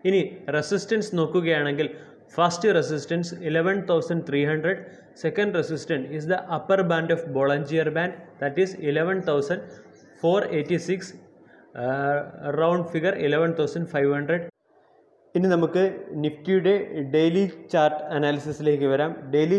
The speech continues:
ചാർട്ട് അനാലിസിസിൽ ഓരോ ക്യാൻഡിലും ഓരോ ഡേ ആണ് റെപ്രസെന്റ് ചെയ്തിരിക്കുന്നത്.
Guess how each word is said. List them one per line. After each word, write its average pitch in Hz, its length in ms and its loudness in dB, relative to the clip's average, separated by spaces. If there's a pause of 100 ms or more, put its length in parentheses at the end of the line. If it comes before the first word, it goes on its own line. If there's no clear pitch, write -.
ചാർട്ട് 156 260 4
അനാലിസിസിൽ 139 540 0 (140)
ഓരോ 165 380 6
ക്യാൻഡിലും 151 500 0 (140)
ഓരോ 156 280 4 (160)
ഡേ 139 140 4 (140)
ആണ് 143 220 0
റെപ്രസെന്റ് 139 480 -2
ചെയ്തിരിക്കുന്നത്. 139 540 2